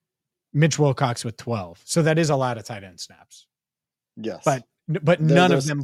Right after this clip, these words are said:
Speaker 1: played fifty percent. So they were alternating a lot. But, for example, Drew Sample's touchdown, he runs over Mitch Wilcox to get in
Speaker 2: Right.
Speaker 1: like a bowling pin. <laughs> So there's
Speaker 2: And, and there
Speaker 1: multiple tight
Speaker 2: were,
Speaker 1: end sets.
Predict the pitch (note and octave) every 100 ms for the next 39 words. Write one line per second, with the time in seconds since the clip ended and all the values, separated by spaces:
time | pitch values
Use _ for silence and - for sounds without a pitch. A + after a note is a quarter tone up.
0 | - D#3 C#3 - E3 C#3+ C3 B2+ - D#3
1 | C3 G#2+ - B2+ A2 G#2+ B2 B2+ C3+ A#2+
2 | B2 A#2+ A2 G#2+ G#2 G2+ A2+ G#2 F2 _
3 | _ _ _ - C#3+ - _ _ _ D#3
4 | - F3 D3 C3 C#3 B2 A2+ C#3 D3+ C3
5 | A#2 - C#3 C3 - G#2+ G2+ B2 C3 B2
6 | A#2+ A#2 G#2 G2 G#2 - F#2+ - - -
7 | - - A2 A#2+ G#2 G2 E2+ _ _ G#2+
8 | G#2+ B2 - F#2+ A#2 G2 F#2+ - - -
9 | _ - - F2+ - - _ _ _ C3+
10 | C#3+ C#3+ E3+ D3+ D3+ D3+ D3 B2+ G#2+ -
11 | G2 F2 -